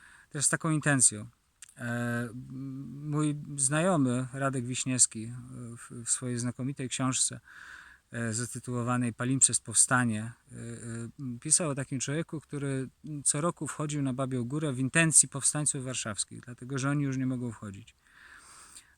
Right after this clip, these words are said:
Więc ja wymyśliłem sobie taką intencję dzisiaj, y, i z taką intencją wędrowałem. Y, y, to była taka intencja też przebłagalna. E, e, y, wędrowałem cały czas z myślą o,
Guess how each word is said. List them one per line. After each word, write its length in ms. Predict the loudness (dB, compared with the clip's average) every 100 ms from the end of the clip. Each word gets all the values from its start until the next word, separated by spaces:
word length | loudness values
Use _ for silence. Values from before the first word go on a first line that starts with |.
| 0
Więc 180 | 4
ja 120 | 6 6
wymyśliłem 540 | 4 4 4 4 4
sobie 280 | 4 2 -4
taką 260 | -4 -2
intencję 580 | 0 0 2 6 6 4
dzisiaj, 500 | -4 -4 -4 -6 -8
y, 380 | -10 -10 -10 -8
i 80 | -6
z 160 | 0 0
taką 220 | 0 -2
intencją 460 | -2 0 2 2 2
wędrowałem. 840 | 0 0 2 4 4 2 -2 -6 -10 -10 -10 -6 -6 -6
Y, 40 |
y, 40 | -6
to 100 | -4
była 160 | 0
taka 180 | 0 0
intencja 380 | -2 0 0 -2
też 140 | -6
przebłagalna. 800 | -4 -2 0 4 4 4 2 -4 -10 -20 -20 -20 -20 -20 _ _
E, 40 | -4
e, 440 | 0 0 0 -2 -6 -8 -4 -2 -2 -4 -8 -10
y, 120 | -8 -8 -8 -8 -8
wędrowałem 640 | -2 0 2 4 6 6
cały 240 | 4 4
czas 200 | 2 0
z 220 | 2 2 2
myślą 560 | 2 0 0 -2 -4 -4
o, 420 | -4 -2 -4